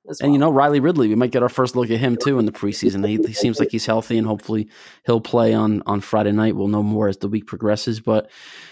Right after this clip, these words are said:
Speaker 2: Bears fans, thank you once again for coming back to Chicago Shuffle. Do us a favor. Make sure you're subscribed to the show.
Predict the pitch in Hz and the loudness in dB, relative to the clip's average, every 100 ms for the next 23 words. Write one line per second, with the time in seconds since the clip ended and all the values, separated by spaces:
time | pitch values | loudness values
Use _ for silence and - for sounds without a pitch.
0 | - _ 135 151 151 165 160 147 - 147 | -20 _ 0 2 2 2 2 2 0 0
1 | 156 143 120 156 156 139 113 147 - 117 | 2 0 0 0 0 -2 0 0 -2 -4
2 | 151 143 131 135 135 131 - 123 135 131 | 0 0 2 0 0 -4 -4 -2 0 2
3 | 123 - 131 127 117 220 240 156 - 113 | 0 -2 -2 -4 -4 0 2 2 -2 -6
4 | - 117 117 113 113 135 190 185 175 156 | -2 0 0 0 -2 -2 -2 0 0 0
5 | - 127 - 131 127 123 131 120 - 123 | -2 -4 -4 0 0 0 -2 -2 -2 0
6 | 120 117 | 0 0